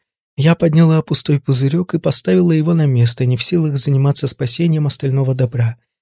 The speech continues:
Взглянув на экран телефона, я увидела несколько сообщений от Джеммы. "София, позвони мне. София, ответь мне. Я волнуюсь".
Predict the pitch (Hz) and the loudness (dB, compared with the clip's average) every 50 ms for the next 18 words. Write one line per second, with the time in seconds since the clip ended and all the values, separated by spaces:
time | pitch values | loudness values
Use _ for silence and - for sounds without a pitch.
0 | _ _ _ _ 131 123 127 131 143 143 147 143 - - 143 139 127 - 143 139 | _ _ _ _ -2 0 2 4 4 4 4 2 2 0 -2 -2 -2 0 -2 0
1 | 131 123 - 135 127 127 120 - 180 180 160 143 123 117 _ _ _ _ _ _ | 0 0 0 0 -2 -2 -2 0 0 0 0 0 -4 -6 _ _ _ _ _ _
2 | - 151 180 175 160 143 160 180 165 170 160 156 160 156 156 165 165 - - 160 | -2 2 2 4 4 4 2 4 4 2 2 2 2 2 2 0 0 0 -2 -4
3 | 147 - 147 - 151 147 - - - 165 151 151 151 151 143 135 135 131 120 110 | -2 -2 0 0 0 0 0 0 0 0 2 0 0 0 0 0 2 2 2 2
4 | 110 117 113 - _ _ _ _ _ - - - 131 120 - 175 160 165 160 143 | 0 0 -2 -4 _ _ _ _ _ -4 -2 -2 -2 -2 0 2 2 2 2 0
5 | - 139 123 120 127 127 127 135 151 165 165 151 147 143 143 139 - - - 127 | 0 -2 -2 0 2 0 2 4 4 4 4 4 4 2 2 0 0 0 0 -2
6 | - - 180 170 156 135 123 117 120 120 - 135 151 156 160 - - - 143 143 | -2 0 0 0 2 2 0 0 0 -2 -2 -2 -2 -2 -2 -4 -4 -2 -2 0
7 | 143 143 - - 147 156 170 165 147 139 131 123 120 139 160 165 151 151 151 - | -2 -2 -4 -4 -2 -2 -2 0 0 -2 0 0 -2 0 -2 -2 -2 -4 -6 -8
8 | - - | -12 -12